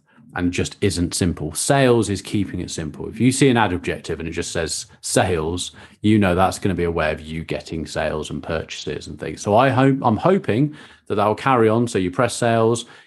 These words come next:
you literally choose your pixel, and you can choose how you want to optimize it for purchases or for leads.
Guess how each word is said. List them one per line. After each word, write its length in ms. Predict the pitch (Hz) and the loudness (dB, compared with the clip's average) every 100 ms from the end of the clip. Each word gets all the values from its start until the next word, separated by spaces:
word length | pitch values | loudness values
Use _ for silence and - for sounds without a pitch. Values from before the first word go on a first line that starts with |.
| - | -6
you 80 | 92 | -2
literally 240 | 107 101 | -2 -2
choose 240 | 92 131 107 | 2 2 2
your 80 | |
pixel, 560 | 110 123 - 110 113 110 - _ - | 0 -2 0 0 0 -4 -14 _ -4
and 380 | 92 92 92 90 | 0 4 2 2
you 100 | 95 | 0
can 160 | 98 | -2
choose 340 | 90 101 92 85 | 0 0 0 -2
how 160 | - | 0
you 140 | 98 90 | 2 2
want 160 | 90 | -2
to 60 | - | -4
optimize 600 | 95 92 - 90 82 80 | -4 -4 -2 0 0 -2
it 180 | 85 - | -6 -8
for 460 | - 87 82 78 82 | -8 -2 -2 -2 -4
purchases 840 | - 123 - - - 107 107 98 - | 0 2 2 -2 2 4 4 2 -2
or 200 | 92 82 | 0 0
for 300 | - 85 85 | -2 -4 -2
leads. 640 | 90 87 73 - - - | -4 -2 -2 -6 -12 -14